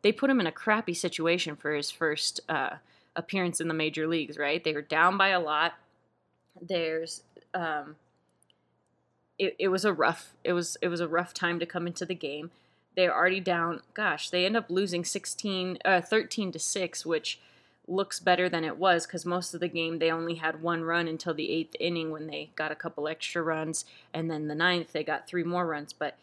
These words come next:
really, really, they tried to rally at the end there, but it was, it was bad. It was bad. They got rocked. Castellani got rocked to, to start the game,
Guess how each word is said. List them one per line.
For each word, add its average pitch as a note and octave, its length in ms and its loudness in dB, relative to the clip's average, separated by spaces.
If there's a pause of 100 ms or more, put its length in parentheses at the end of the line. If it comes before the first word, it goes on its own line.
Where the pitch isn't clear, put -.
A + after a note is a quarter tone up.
(480)
really, A3 480 2
really, F3+ 320 2
they F#3 140 2
tried C4+ 240 0
to - 80 2
rally F#3+ 320 8
at F3 100 2
the E3+ 140 2
end E3+ 160 2
there, D#3+ 120 0
but D#3+ 120 0
it A#3 100 0
was, C#4 240 -2
it G#3+ 80 4
was A#3 140 4
bad. D#3+ 340 0 (840)
It F3+ 60 -4
was F3+ 120 -4
bad. C3 320 -2
They E3+ 140 0
got F#3+ 180 4
rocked. F3+ 300 2
Castellani F#3 560 2
got G3 200 6
rocked F#3+ 440 2
to, F3+ 180 -2
to - 180 -12
start G3 300 2
the G3+ 60 -4
game, F#3+ 400 -4